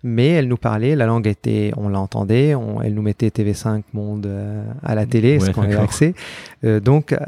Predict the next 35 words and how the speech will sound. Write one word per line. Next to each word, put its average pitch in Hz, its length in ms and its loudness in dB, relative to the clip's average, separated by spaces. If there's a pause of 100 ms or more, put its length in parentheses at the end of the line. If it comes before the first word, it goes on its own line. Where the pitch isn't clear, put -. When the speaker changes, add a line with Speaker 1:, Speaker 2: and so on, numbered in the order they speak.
(120)
Speaker 1:
au 104 180 -4
Arte, 104 300 -2
euh, 127 340 2
plus - 220 -6
récemment. 113 520 -2
Donc, 110 300 -2
euh, 107 300 2 (120)
on, 113 220 -6
on 110 220 -2
entendait 107 340 0
le 113 60 2
français, 127 500 0
on 139 80 0
avait 107 180 -2
quelques 113 260 -2
cours 120 180 0
de 110 80 0
français - 340 -2
à 107 80 2
l'école. 139 380 2 (520)
Donc, 131 520 0
euh, 107 520 0 (380)
c'était - 360 0
pas 196 320 2 (200)
une 156 280 0
deuxième 120 360 0
langue, 151 300 0
mais 143 420 2 (340)
c'était - 360 -4
pas 147 140 2
une 143 80 2
langue 131 120 0
pour 123 140 -4
moi 123 160 2
étrangère. 104 560 0